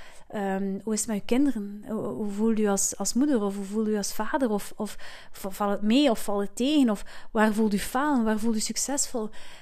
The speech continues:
Ehm, dat zijn zo, ook daar weer, als mensen voelen dat je echt oprecht begaan bent met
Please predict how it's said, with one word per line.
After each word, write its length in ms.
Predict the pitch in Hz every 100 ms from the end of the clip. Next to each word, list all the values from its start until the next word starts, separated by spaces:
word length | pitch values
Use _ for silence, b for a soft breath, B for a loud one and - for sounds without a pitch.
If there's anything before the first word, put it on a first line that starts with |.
| B
Ehm, 240 | - 226 226 - - - _ - - - - -
dat 240 | 226 233 285
zijn 320 | - 311 285
zo, 380 | 254 254 247 - - -
ook 220 | 226 220
daar 280 | 226 294 269
weer, 240 | 214 208 -
als 180 | 220
mensen 380 | 240 285 294 240
voelen 260 | 220 277 247
dat 120 | 220
je 120 | 208
echt 200 | 247 -
oprecht 300 | 240 226 202
begaan 400 | 202 190 220 285
bent 140 | 269 -
met 280 | 220 -